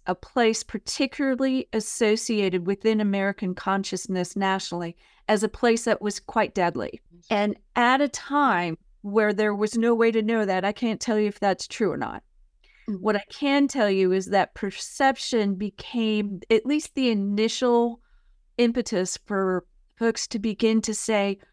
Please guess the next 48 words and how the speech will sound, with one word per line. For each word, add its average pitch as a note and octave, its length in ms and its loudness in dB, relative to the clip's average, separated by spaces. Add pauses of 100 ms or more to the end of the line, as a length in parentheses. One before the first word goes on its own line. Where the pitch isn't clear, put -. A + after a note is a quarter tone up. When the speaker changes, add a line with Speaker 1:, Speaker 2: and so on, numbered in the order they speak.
(120)
Speaker 1:
"When A3+ 380 4
do B3+ 120 2
we B3+ 140 0
die? G3 320 2
How A3 280 2
should G#3+ 260 -2
we G#3 160 -2
die? E3+ 540 -2 (340)
And F#3+ 160 -2
who G#3 100 -2
cares G#3 420 -2
for F#3 200 -2
us E3 240 -2
at D3+ 140 -6
death?" - 420 -6 (400)
Speaker 2:
Mm. G#3 280 -4 (140)
So A#3 240 2
Speaker 1:
So G#3 100 0
Speaker 2:
it's G#3+ 300 -2
really, B3+ 340 0
I - 120 -4
think B3+ 320 -2
that - 200 -8
the A#3 80 -4
thing C4 220 -2
about G#3+ 240 0
the F3+ 60 -12
book G3 240 -4
that's F#3 120 -4
so G#3 300 -2
fascinating F3+ 800 -8
is F#3+ 340 0 (140)
it's, - 360 -2 (220)
it's G#3 180 -4
kind G#3+ 200 -2
of F3 120 -6
drawing G#3 380 0
together, F3 640 -4 (640)
and G3 120 2
this A3 120 -4
doesn't A#3+ 240 -2
happen B3+ 200 -4
very G3 200 0
often, F#3+ 180 -8
this F#3 140 -4
history A3+ 380 -2
of F3 100 -4
health - 580 -2